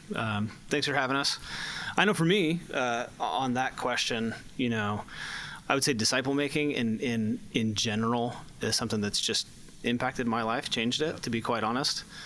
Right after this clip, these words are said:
Speaker 1: Um, and I'm passionate about this specific conversation because I think the portion of disciple making in small group that has probably impacted it the most has been the time that I've spent outside of group,
Speaker 2: That's really good.
Speaker 1: outside of the circle.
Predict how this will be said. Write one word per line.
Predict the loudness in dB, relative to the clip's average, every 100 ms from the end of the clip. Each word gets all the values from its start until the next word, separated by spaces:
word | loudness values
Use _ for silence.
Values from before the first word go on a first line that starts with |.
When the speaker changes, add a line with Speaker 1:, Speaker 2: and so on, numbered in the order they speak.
| -12 -12 -4
Speaker 1:
Um, | 0 2
and | 2 0 0 0
I'm | 2 2
passionate | 2 2 2 0
about | 0 0 -2 -2
this | -2
specific | 0 0 0 0 -2
conversation | 0 0 0 0 0 0 0
because | 0 0 0
I | 0
think | 0 0
the | 0
portion | 2 2 4 4 2 0 -4 -4
of | -2 0
disciple | 0 0 0 2
making | 2 2 0 0
in | 0 0 0
small | 2 0
group | 2 0 0 0
that | 0
has | 0
probably | 0 0 0 0
impacted | 0 0 0
it | 0
the | 0
most | 0 0 0
has | 0 0
been | 0 0
the | 0
time | 0 0 0 0
that | 0 0
I've | 0 0 -2
spent | -2 -2 -4 -6 -2
outside | 0 0 -2 -2 -4
of |
group, | -6 -8 -10
Speaker 2:
That's | -12 -8 -8
really | -8 -10
good. | 0
Speaker 1:
outside | 2 2 0 -2
of |
the | 0
circle. | -2 -2 -4 -8